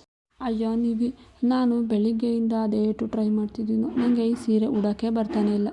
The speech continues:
ಎಂದು ಮುಖ ಊದಿಸಿಕೊಂಡಳು. ನಿವಿ ತನ್ನ ಕೈಗೆ ಒಂದು ಸೀರೆ ಹಿಡಿದುಕೊಂಡು, "ಸರಿ ಬಾ, ಈಗ ನಾನು ಹೇಳ್ಕೊಡ್ತೀನಿ" ಎಂದು ಕರೆದಳು. ಒಂದು ಸೀರೆ ಹಿಡಿದು, "ಇದು ಅಂಚು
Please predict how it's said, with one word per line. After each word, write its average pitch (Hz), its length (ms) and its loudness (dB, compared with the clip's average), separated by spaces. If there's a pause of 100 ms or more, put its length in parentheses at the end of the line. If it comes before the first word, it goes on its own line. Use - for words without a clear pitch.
ಎಂದು 240 260 0
ಮುಖ 214 240 0 (100)
ಊದಿಸಿಕೊಂಡಳು. 202 720 -2 (360)
ನಿವಿ 208 260 2
ತನ್ನ 233 280 -2
ಕೈಗೆ 233 260 -2
ಒಂದು 226 300 0
ಸೀರೆ 214 360 0
ಹಿಡಿದುಕೊಂಡು, 214 560 0 (180)
"ಸರಿ 233 220 -2
ಬಾ, 214 120 -4 (260)
ಈಗ 220 220 0
ನಾನು 208 300 0
ಹೇಳ್ಕೊಡ್ತೀನಿ" 196 640 -2 (320)
ಎಂದು 247 320 2
ಕರೆದಳು. 196 420 -2 (600)
ಒಂದು 285 140 -4
ಸೀರೆ 226 360 -2
ಹಿಡಿದು, 240 340 -4 (380)
"ಇದು 233 200 0 (100)
ಅಂಚು 214 320 -2